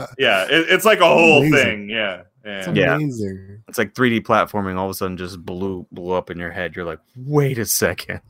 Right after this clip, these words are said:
Speaker 2: <laughs> Yeah.
Speaker 1: Well, yeah,
Speaker 2: What
Speaker 1: it's a
Speaker 2: year
Speaker 1: cool
Speaker 2: did Portal come out? Was it, what was that official?
Speaker 1: oh seven or oh eight, I
Speaker 2: Mm.
Speaker 1: wanna say.
Speaker 3: Something like that, yeah.
Speaker 1: Um, yeah, I think it was oh seven, I'm gonna say.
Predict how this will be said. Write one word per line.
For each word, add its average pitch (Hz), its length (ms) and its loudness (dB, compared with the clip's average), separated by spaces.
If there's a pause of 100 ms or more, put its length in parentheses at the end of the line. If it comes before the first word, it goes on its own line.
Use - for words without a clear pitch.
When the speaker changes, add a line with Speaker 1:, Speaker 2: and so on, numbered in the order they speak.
(120)
Speaker 2:
<laughs> 123 200 -10
Yeah. 127 360 2 (520)
Speaker 1:
Well, 185 100 4
yeah, 214 160 6
Speaker 2:
What 254 100 8
Speaker 1:
it's - 20 4
a 190 60 6
Speaker 2:
year 202 160 10
Speaker 1:
cool 170 240 4
Speaker 2:
did 160 60 -8
Portal 151 220 6
come 127 220 2
out? 107 180 0
Was 131 180 0
it, 135 140 4
what 135 200 -4
was 131 100 0
that 120 120 2
official? 131 520 0
Speaker 1:
oh 113 80 -4
seven 156 320 2
or 110 160 2
oh 113 180 0
eight, 120 300 -2
I - 20 -2
Speaker 2:
Mm. 160 80 -4
Speaker 1:
wanna 165 140 -10
say. 160 400 -10 (880)
Speaker 3:
Something 98 200 -6
like 87 140 -6
that, 87 180 -6
yeah. 98 160 -10 (760)
Speaker 1:
Um, 101 540 2 (100)
yeah, 131 220 4
I 123 40 2
think 269 160 -6
it 320 40 -4
was 120 100 -4
oh 127 140 -6
seven, 92 680 -6
I'm 85 120 -10
gonna 90 140 -12
say. 90 320 -4